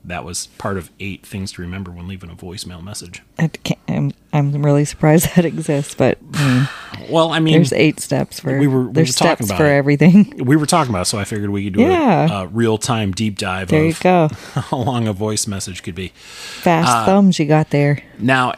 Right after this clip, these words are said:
Speaker 1: Angela is disinfecting stuff with a spray.
Speaker 2: Yeah.
Speaker 1: And I pointed this out earlier,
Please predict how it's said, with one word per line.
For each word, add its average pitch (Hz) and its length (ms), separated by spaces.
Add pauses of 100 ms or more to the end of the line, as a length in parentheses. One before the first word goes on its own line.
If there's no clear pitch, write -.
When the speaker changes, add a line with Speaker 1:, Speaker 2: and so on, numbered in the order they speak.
Speaker 1:
Angela 139 720
is 113 340
disinfecting 117 880
stuff - 400
with 92 160
a 85 60
spray. 123 720 (280)
Speaker 2:
Yeah. 170 180 (140)
Speaker 1:
And 120 560 (220)
I 123 120
pointed 120 440
this 110 240
out 90 300 (200)
earlier, 101 580